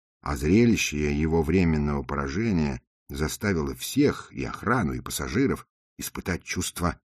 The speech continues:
неподдельного восторга. «Молодец, малышка!» — кричали они. «Вздернуть, ублюдка!» Когда Розали и Джуди добрались до дверей,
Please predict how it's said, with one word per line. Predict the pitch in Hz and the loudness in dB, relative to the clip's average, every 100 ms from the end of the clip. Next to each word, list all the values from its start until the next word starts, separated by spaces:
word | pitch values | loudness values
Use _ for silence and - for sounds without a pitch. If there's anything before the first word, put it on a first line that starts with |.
| _ - | _ 0
неподдельного | 98 90 76 65 58 92 82 62 55 50 | 0 0 -4 -8 -4 0 0 -2 -10 -16
восторга. | 50 - - - - - - - _ _ _ _ _ _ - | -14 -10 -8 -6 -6 -8 -16 -20 _ _ _ _ _ _ -2
«Молодец, | 95 151 170 220 202 - - | 4 6 8 10 8 6 6
малышка!» — | 120 175 208 185 - 165 143 80 - _ | 8 10 10 10 6 4 6 4 0 _
кричали | 80 76 98 92 | -4 0 4 6
они. | 90 85 73 - _ | 6 6 2 -2 _
«Вздернуть, | - 85 214 214 190 185 180 - | -4 8 10 12 12 10 6 6
ублюдка!» | 190 190 214 202 - 170 160 - - - _ _ _ _ _ _ | 6 10 10 10 6 6 6 6 4 -2 _ _ _ _ _ _
Когда | 76 71 69 87 | -8 -6 -2 -2
Розали | 78 67 78 82 92 87 | -2 -2 -2 0 0 -2
и | - | -6
Джуди | 67 71 65 71 95 60 55 | -8 -6 -4 -2 -2 -4 -10
добрались | 58 65 62 69 82 73 | -10 -8 -8 -6 -6 -6
до | 64 | -8
дверей, | 60 62 64 87 113 - | -10 -10 -8 -8 -6 -8